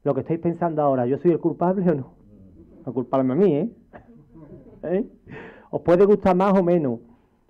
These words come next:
pero los pensamientos los estáis creando ustedes. Eso es algo muy interesante que también nos ayuda a esta práctica de ser un observador, que empieza a darte cuenta de que tú eres el responsable de lo que piensas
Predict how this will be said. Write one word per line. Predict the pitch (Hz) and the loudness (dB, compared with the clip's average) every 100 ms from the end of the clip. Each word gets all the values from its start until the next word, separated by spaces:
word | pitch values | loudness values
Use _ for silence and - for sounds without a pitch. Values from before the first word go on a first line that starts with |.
| _ | _
pero | - 139 | -4 -2
los | 135 | -2
pensamientos | 135 123 127 147 180 | -4 -4 -2 -2 -2
los | 190 | -2
estáis | 175 156 | -2 -2
creando | 139 131 | -2 0
ustedes. | 135 214 185 123 - _ _ _ _ _ _ _ _ _ _ _ _ _ _ | -2 -4 -4 -6 -12 _ _ _ _ _ _ _ _ _ _ _ _ _ _
Eso | - | -6
es | 175 | 0
algo | 185 175 | 0 0
muy | 175 | 0
interesante | 170 165 160 156 | -2 -4 -4 -2
que | 147 | -2
también | 147 143 | -2 -2
nos | 147 | -4
ayuda | 139 143 143 | -4 -2 -2
a | |
esta | 143 143 | -2 -4
práctica | 139 135 127 131 | -4 -4 -4 -4
de | 123 | -4
ser | - 131 | -4 -6
un | |
observador, | 127 120 127 123 120 113 _ _ _ _ _ _ _ | -6 -6 -6 -4 -4 -8 _ _ _ _ _ _ _
que | - | -6
empieza | 131 131 139 | -4 -4 -2
a | |
darte | 165 160 156 | -2 0 0
cuenta | 143 156 160 | 0 0 0
de | 160 | 0
que | 135 | 0
tú | 127 151 | 0 0
eres | 143 | 0
el | 135 | -2
responsable | 135 135 120 147 147 156 | -4 -6 -6 -4 -2 -2
de | |
lo | 131 | -4
que | 127 | -6
piensas | 123 139 165 175 185 196 | -6 -4 -6 -6 -10 -10